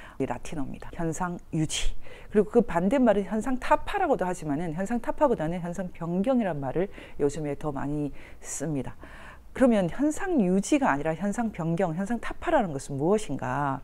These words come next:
지금 일어나고 있는 여러 가지 상황 중에서 심각한 모순을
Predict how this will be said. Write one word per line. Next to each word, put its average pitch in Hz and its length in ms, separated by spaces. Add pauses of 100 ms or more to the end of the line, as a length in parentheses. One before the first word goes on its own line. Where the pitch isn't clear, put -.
(160)
지금 311 880 (100)
일어나고 240 500
있는 156 440 (160)
여러 202 580
가지 165 600 (100)
상황 202 400
중에서 131 320
심각한 277 600 (380)
모순을 233 680